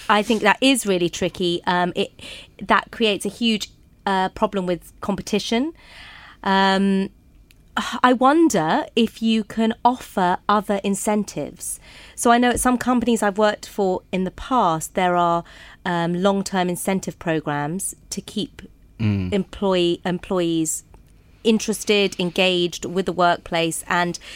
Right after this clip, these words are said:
Speaker 1: you know, they will only vest after a couple of years. So that might be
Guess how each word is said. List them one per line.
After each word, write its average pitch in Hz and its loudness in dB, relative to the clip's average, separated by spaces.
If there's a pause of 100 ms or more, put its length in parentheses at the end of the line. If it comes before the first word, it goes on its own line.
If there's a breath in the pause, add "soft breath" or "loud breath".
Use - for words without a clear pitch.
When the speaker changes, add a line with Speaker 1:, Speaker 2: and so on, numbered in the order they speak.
(240 loud breath)
Speaker 1:
you 208 2
know, 185 4
they 185 2
will 180 0
only 185 2
vest 170 0
after 175 0
a 165 -2
couple 170 -4
of 160 -4
years. 156 -2 (220 loud breath)
So 202 2
that 214 2
might 202 0
be 175 -2